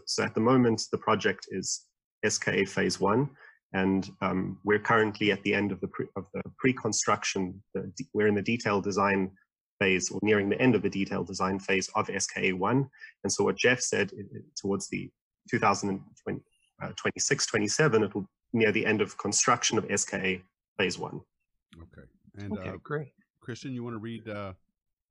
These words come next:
Speaker 2: Hans Milling's question? Do you see it there?
Speaker 3: Yeah, I, I was gonna say, I think this dovetails pretty nicely into
Speaker 2: Yeah.
Speaker 3: Hans's question. Uh,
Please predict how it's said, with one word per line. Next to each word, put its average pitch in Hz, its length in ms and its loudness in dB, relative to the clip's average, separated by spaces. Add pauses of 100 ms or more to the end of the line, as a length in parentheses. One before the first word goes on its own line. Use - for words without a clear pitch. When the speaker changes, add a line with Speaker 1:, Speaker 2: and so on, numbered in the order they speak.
(140)
Speaker 2:
Hans 107 200 -10
Milling's 117 220 -10
question? 135 360 -14
Do 107 60 -12
you 104 60 -10
see 113 140 -14
it 127 100 -14
there? 135 140 -14
Speaker 3:
Yeah, 220 280 4
I, 123 120 6
I 127 100 4
was 135 120 2
gonna 127 100 0
say, 143 160 6
I 113 60 6
think 117 140 6
this 117 140 0
dovetails 107 420 2
pretty 107 240 2
nicely 101 360 0
into 95 120 2
Speaker 2:
Yeah. 98 60 4
Speaker 3:
Hans's 95 260 0
question. 113 360 -2
Uh, 104 280 2